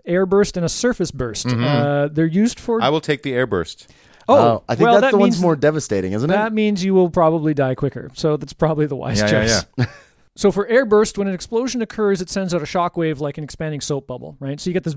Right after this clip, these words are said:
Speaker 1: explosion going on.
Speaker 2: Yeah.
Speaker 3: Hmm.
Speaker 1: Uh, if the explosion occurs above the ground, the bubble expands, and when it reaches the ground, so you can imagine there's an explosion, you know,
Speaker 3: Yeah.
Speaker 1: uh, hundreds of feet above the ground, and
Speaker 3: I've
Speaker 1: then
Speaker 3: seen
Speaker 1: all of a
Speaker 3: this.
Speaker 1: sudden, that explosion, the bottom of it hits the ground.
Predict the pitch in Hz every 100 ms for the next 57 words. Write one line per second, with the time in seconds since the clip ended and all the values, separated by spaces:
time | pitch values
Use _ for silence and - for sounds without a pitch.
0 | - - 160 - 156 143 123 123 - -
1 | 135 127 - - - 80 285 349 320 123
2 | 170 185 196 - 220 240 247 - 214 190
3 | 160 175 202 202 190 196 196 175 175 175
4 | 170 - - 240 208 180 170 170 165 165
5 | 190 330 - 233 170 139 131 117 165 -
6 | 165 160 - 160 170 165 165 170 175 170
7 | 160 156 - 170 175 160 165 160 147 143
8 | 147 104 151 147 147 175 175 175 - 170
9 | 160 160 156 156 147 143 147 - 160 175
10 | 240 233 - 226 214 214 196 - - -
11 | 185 202 - 190 190 185 160 165 196 214
12 | 185 - - 202 - 180 135 147 127 135